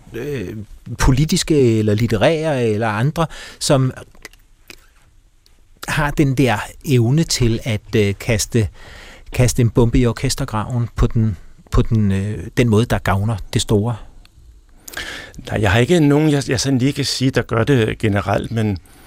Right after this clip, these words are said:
Speaker 2: men inden for forskellige felter, så er der jo, øh, nu er jeg jo meget politisk menneske, altså,
Speaker 1: Mhm.
Speaker 2: så bliver jeg simpelthen for, for folk, der, der gør et eller andet kontroversielt, så, så jeg nogle gange bliver lidt forskrækket.
Speaker 1: Ja.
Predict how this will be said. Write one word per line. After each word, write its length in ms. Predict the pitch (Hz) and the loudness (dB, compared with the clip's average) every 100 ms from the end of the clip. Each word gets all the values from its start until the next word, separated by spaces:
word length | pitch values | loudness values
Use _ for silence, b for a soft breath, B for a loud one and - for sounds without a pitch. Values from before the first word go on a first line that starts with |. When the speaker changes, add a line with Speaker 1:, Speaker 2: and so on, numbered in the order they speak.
| B B B B B - | B B B B B -4
Speaker 2:
men 200 | - 107 | 0 2
inden 160 | 98 110 | 2 2
for 80 | 143 | 0
forskellige 400 | 117 - 131 123 | 0 0 0 -2
felter, 520 | - 110 107 151 123 | 0 2 2 2 0
så 160 | 101 117 | -2 -4
er 200 | 101 98 | -2 -2
der 120 | 143 | 0
jo, 400 | 131 104 101 98 | 2 2 0 0
øh, 260 | 92 92 | 0 0
nu 80 | 98 | -2
er 40 | 104 | -2
jeg 60 | |
jo 60 | 98 | -2
meget 220 | 98 107 | -4 -6
politisk 500 | - 101 110 139 - | -4 -2 -2 -2 -4
menneske, 380 | 107 98 - 117 | -4 -4 -6 -6
altså, 220 | 110 95 - B 110 | -6 -8 -10 B -4
Speaker 1:
Mhm. 80 | 95 101 - | -2 -4 -8
Speaker 2:
så 120 | - 127 | -2 2
bliver 100 | 113 | 2
jeg 80 | |
simpelthen 280 | - - 117 | 2 -2 0
for, 100 | - | -2
for 160 | - 107 | 0 -2
folk, 300 | - 95 - | 0 -2 -2
der, 80 | 110 | -2
der 180 | 104 | -2
gør 180 | 101 107 | 0 0
et 80 | 113 | 2
eller 220 | 113 110 | 2 2
andet 300 | 98 117 117 98 - B B B B | 2 0 -4 -8 -16 B B B B
kontroversielt, 800 | - - - 104 92 - 123 - | 0 0 2 0 0 0 0 0
så, 320 | - - 113 | -10 -6 -4
så 140 | - 110 | 0 2
jeg 140 | 175 | 4
nogle 180 | 147 139 | 2 2
gange 180 | 110 90 | 0 -2
bliver 160 | 107 | -4
lidt 120 | 98 80 | -4 -6
forskrækket. 560 | 90 - 87 87 101 - | -10 -6 -4 -4 -8 -2
Speaker 1:
Ja. 160 | 135 | 0